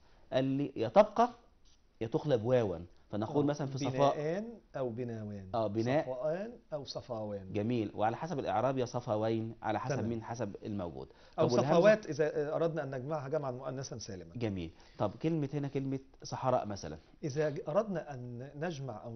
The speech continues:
Speaker 2: نثني الكلمة ال-، أو الاسم الممدود، إذا كانت همزته مزيدة للتأنيث،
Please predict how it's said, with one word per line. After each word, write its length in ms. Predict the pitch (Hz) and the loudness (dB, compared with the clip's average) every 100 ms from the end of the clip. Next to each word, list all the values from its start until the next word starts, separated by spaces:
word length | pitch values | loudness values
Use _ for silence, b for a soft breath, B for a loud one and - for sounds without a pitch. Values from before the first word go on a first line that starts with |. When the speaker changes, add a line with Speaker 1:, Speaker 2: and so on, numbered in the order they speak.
| 117 | -10
Speaker 2:
نثني 420 | - 170 147 123 | -6 -4 -4 -6
الكلمة 500 | 120 - 170 139 120 | -6 0 0 0 -6
ال-، 440 | 120 123 123 127 | -8 -12 -12 -14
أو 220 | 127 127 | -10 -10
الاسم 340 | 139 - - 143 | -8 -8 -8 -8
الممدود، 580 | 123 120 120 160 113 110 | -8 -8 -6 -6 -6 -10
إذا 160 | 113 117 | -10 -8
كانت 360 | 113 160 143 | -4 -6 -6
همزته 480 | 117 123 143 156 113 | -10 -6 -6 -6 -10
مزيدة 340 | 120 117 151 139 | -8 -6 -4 -6
للتأنيث، 600 | 131 - 117 170 226 | -6 -10 -8 -8 -8